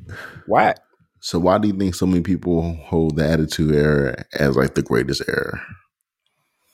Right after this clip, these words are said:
Speaker 1: I think it's because of the stars that came from it. Stone Cold, The Rock,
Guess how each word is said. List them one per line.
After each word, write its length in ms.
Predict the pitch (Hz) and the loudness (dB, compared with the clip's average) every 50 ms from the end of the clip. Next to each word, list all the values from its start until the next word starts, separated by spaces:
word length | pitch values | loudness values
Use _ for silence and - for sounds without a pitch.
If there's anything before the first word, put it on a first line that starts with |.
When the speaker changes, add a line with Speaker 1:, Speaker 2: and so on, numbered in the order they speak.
| _ _ _ _ _ _ _ _ _ _ _ _ _ _ _ - | _ _ _ _ _ _ _ _ _ _ _ _ _ _ _ -10
Speaker 1:
I 100 | - 107 | -10 -4
think 240 | - - 147 135 131 | 2 4 4 4 4
it's 140 | 123 120 - | 2 0 -2
because 360 | 123 113 - - 143 131 120 | -4 -4 0 2 2 4 4
of 100 | 120 110 | 2 -2
the 80 | 107 98 | -2 -2
stars 420 | - - - 110 117 113 104 101 | -2 0 2 4 4 4 2 0
that 120 | 104 - - | -4 -6 -6
came 220 | - 110 107 98 | -4 -4 -4 -4
from 280 | 87 - 107 104 110 123 | -4 -2 -2 0 0 -2
it. 100 | - _ _ _ _ _ _ _ _ _ _ _ _ _ - 240 - - - - - _ _ _ _ _ - | -4 _ _ _ _ _ _ _ _ _ _ _ _ _ -6 -6 -6 -6 -20 -20 -20 _ _ _ _ _ -10
Stone 340 | - - - 123 117 113 101 | -6 -2 0 2 2 2 0
Cold, 460 | - - 113 110 117 117 117 113 113 | 0 2 2 4 4 2 0 -2 -6
The 80 | - 98 | -10 -8
Rock, 340 | 98 107 107 113 117 117 | -4 -2 0 0 -2 -2